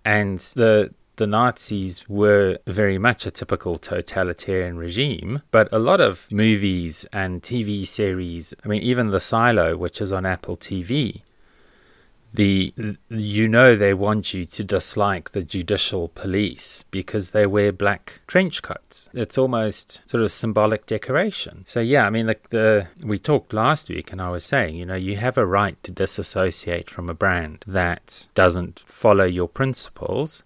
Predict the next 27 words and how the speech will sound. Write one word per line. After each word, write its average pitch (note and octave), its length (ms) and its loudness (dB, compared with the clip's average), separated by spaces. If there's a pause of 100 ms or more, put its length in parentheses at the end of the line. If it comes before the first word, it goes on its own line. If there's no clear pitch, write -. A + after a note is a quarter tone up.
and G2 180 -2
your G2 100 4
beliefs, F2 480 -4
and A2 140 -2
I, A2 220 -2
I - 20 -6
think C3 300 -6
that's - 240 -6
fine. E3+ 420 -4
So, G2+ 560 2
you G#2 60 -6
know, F#2+ 260 0
go, G#2+ 300 2
I, G#2 100 -8
I, G2+ 240 -4
I A2+ 220 2
agree A2 320 2
with F3 200 -2
cancel F2+ 380 -8
culture - 500 -8
because F#2+ 300 -8
I F#2 100 -4
think F#2 300 -6
it's - 160 -10
the - 80 -4
counterpoint F#2 800 0 (160)
to G2 420 0